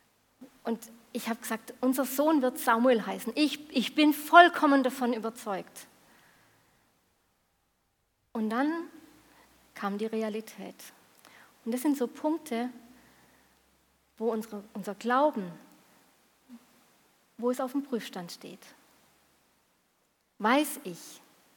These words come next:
dass Jesus gut ist?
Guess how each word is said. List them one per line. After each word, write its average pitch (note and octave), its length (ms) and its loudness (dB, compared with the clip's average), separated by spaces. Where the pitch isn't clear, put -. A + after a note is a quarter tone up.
dass - 240 -10
Jesus C4 640 -6
gut G#3 240 -8
ist? - 400 -14